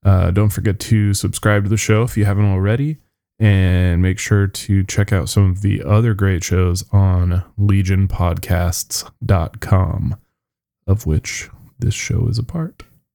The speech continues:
Tonight's episode features the first half of a tale written by F. Marion Crawford. It was originally published in The Broken Shaft,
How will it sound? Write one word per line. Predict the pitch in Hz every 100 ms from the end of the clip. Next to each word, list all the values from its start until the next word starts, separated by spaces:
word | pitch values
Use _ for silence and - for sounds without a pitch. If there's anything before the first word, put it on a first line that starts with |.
| _ _ _ _ _ _ _ _ _ _ _ _ _ _ _ _ _ _ _ _ _ _ _ _ _ _ -
Tonight's | 110 139 165
episode | 131 117 - 110 101
features | 107 107 107 101 - -
the | 104
first | - 120 123 -
half | - 104 90 92 - _ _ -
of | 104
a | 98
tale | - 98 95
written | 92 98 117 110
by | 95 92 -
F. | 101 107 -
Marion | 98 87 87 87 92
Crawford. | - 92 92 - - - - _ _ _ _ _
It | -
was | 101 95
originally | 101 113 131 143 131
published | 101 92 101 92 -
in | 110 98 92 90 - _ _
The | 107
Broken | 90 101 104 117 104
Shaft, | 98 - 92 87 87 - -